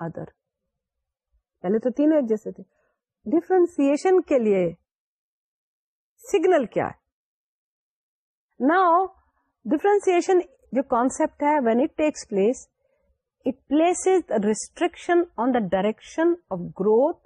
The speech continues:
of these layers۔ So, once the differentiation starts taking place,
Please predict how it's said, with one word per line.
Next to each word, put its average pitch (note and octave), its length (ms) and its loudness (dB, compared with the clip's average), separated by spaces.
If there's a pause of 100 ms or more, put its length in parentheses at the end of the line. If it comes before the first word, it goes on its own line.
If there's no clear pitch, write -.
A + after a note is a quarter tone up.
(580)
of A3 240 0 (200)
these F#3 520 -2
layers۔ - 420 -8 (2000)
So, D4+ 240 4 (720)
once C#4+ 540 0
the A3+ 100 0
differentiation A#3+ 800 0
starts F#3+ 600 -6
taking F3 240 -6
place, A#3+ 460 -4